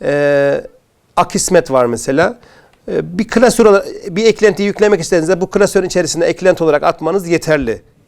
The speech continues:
e, eklentiyi. E,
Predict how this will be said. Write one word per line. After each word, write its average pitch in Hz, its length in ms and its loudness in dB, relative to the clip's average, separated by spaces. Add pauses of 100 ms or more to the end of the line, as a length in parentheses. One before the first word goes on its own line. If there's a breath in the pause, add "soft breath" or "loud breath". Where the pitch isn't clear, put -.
e, 107 480 -6 (1080)
eklentiyi. 139 760 -2 (1000 soft breath)
E, 156 320 4